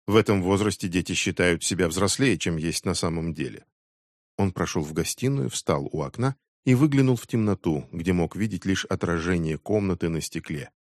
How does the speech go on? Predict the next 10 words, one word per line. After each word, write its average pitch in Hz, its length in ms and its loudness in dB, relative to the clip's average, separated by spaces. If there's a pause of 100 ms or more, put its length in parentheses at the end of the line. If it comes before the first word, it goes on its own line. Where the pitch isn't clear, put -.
и 120 60 4
задумчиво 127 600 2
закончил 101 460 0
фразу. 73 400 -4 (720)
«Хотя, 156 580 2 (360)
может, 170 380 4
стоит 131 320 0
попробовать 90 600 0
и 65 40 -6
это». - 380 -12